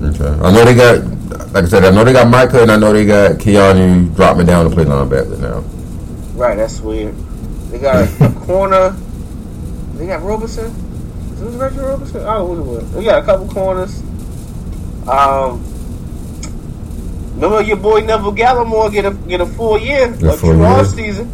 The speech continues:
Speaker 1: Yeah.
Speaker 2: Neville get a true off season, so that's dope.
Speaker 1: Yeah,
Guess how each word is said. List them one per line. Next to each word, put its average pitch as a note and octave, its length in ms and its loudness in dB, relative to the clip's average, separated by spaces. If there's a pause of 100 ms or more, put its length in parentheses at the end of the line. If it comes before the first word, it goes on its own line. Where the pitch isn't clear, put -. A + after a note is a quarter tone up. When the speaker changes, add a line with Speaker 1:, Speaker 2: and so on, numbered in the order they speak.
(120)
Speaker 1:
Yeah. E2+ 340 2 (1080)
Speaker 2:
Neville A3+ 260 2
get A3 140 -4
a G3+ 40 0
true G#3 220 -2
off G3 220 6
season, F#3 400 -6
so D3 140 -6
that's E3+ 260 2
dope. F3+ 380 0 (220)
Speaker 1:
Yeah, D2 180 0